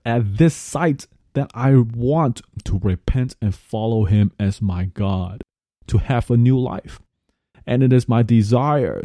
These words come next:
to proclaim and profess the law of God that is so good and true and full of justice, lovingly from the heart of God and lovingly for our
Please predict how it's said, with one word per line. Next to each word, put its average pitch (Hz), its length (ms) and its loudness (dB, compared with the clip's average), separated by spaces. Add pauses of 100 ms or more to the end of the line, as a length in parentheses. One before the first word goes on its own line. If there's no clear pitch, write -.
to - 120 -8
proclaim 127 960 0
and 107 200 0
profess 139 600 -4 (180)
the 98 100 -4
law 117 560 0
of 104 120 0
God 98 340 -2
that 110 160 0
is 117 100 0
so 143 340 0 (100)
good 156 420 6
and 113 240 0
true 160 400 4
and 104 140 0
full 135 240 -6
of 113 160 -6
justice, 139 580 -2 (600)
lovingly 104 760 2
from 101 300 -4
the 98 100 0
heart 131 320 -4
of 127 160 -2
God 95 360 -4 (720)
and 104 280 4
lovingly 110 580 0
for 92 320 -2
our 101 140 2